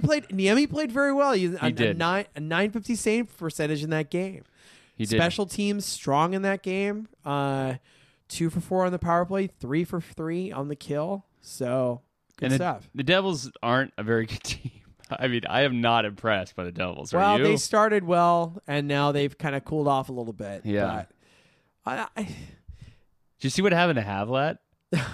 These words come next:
Speaker 2: Facial lacerations?
Speaker 1: Dude, he looks like he got run over by a
Speaker 2: Oh,
Speaker 1: truck.
Speaker 2: I didn't.
Speaker 1: Yeah,
Speaker 2: I
Speaker 1: he looks like he, like, stuck his face in a blender. It's bad
Speaker 2: Yeah.
Speaker 1: times for
Speaker 2: I didn't,
Speaker 1: Martin
Speaker 2: I
Speaker 1: Havlat.
Speaker 2: didn't, I didn't bother to care, dude, to look.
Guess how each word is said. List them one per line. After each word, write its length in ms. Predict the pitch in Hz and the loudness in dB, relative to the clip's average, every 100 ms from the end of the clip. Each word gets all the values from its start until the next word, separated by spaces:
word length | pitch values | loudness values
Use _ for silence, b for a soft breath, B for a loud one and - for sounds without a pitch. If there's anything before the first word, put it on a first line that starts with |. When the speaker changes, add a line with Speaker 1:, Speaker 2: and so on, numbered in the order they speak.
| B B B - - | B B B -20 -10
Speaker 2:
Facial 460 | - 147 147 190 170 | -2 0 2 0 2
lacerations? 800 | 170 175 - 185 175 180 202 190 | 4 2 2 2 4 2 0 4
Speaker 1:
Dude, 240 | 247 185 | 4 4
he 220 | 120 156 220 | 2 2 2
looks 180 | 233 220 | 2 -2
like 100 | 185 | 0
he 80 | |
got 80 | 170 | 0
run 140 | 143 151 | 2 2
over 160 | 143 | 2
by 140 | 139 120 | 2 0
a 60 | |
Speaker 2:
Oh, 40 | 104 | -2
Speaker 1:
truck. 580 | - - 101 147 143 - - | -10 -14 -4 0 0 -2 -4
Speaker 2:
I 100 | 131 | -2
didn't. 280 | 131 117 _ b b b b b b b | -2 -4 _ b b b b b b b
Speaker 1:
Yeah, 160 | 160 139 | 0 2
Speaker 2:
I 60 | |
Speaker 1:
he 140 | 135 165 | 2 2
looks 200 | 196 - | 2 2
like 160 | 202 | 0
he, 260 | - 180 160 | 0 -4 -2
like, 240 | 151 143 - | 0 0 -2
stuck 280 | - 151 | -2 -2
his 120 | 143 - | -2 -2
face 260 | 135 127 | -2 -2
in 60 | 123 | -2
a 40 | |
blender. 360 | 104 113 107 95 | 0 2 2 -2
It's 160 | 98 - | -4 -6
bad 400 | - 104 107 92 | -2 2 2 0
Speaker 2:
Yeah. 60 | 92 | -2
Speaker 1:
times 360 | 107 107 101 | 0 0 0
for 60 | 139 | 0
Speaker 2:
I 20 | |
didn't, 140 | 160 165 | 2 2
Speaker 1:
Martin 200 | 98 101 | 0 -2
Speaker 2:
I 200 | 101 147 | 0 2
Speaker 1:
Havlat. 80 | 143 98 | 0 -2
Speaker 2:
didn't, 120 | 143 | -2
I 80 | 147 | 0
didn't 220 | 147 123 | 0 -2
bother 340 | 113 98 98 | -6 -6 -8
to 220 | 92 87 76 | -10 -12 -14
care, 360 | - 82 98 | -14 -14 -14
dude, 220 | - - - | -18 -20 -20
to 140 | - | -18
look. 200 | 90 87 | -16 -18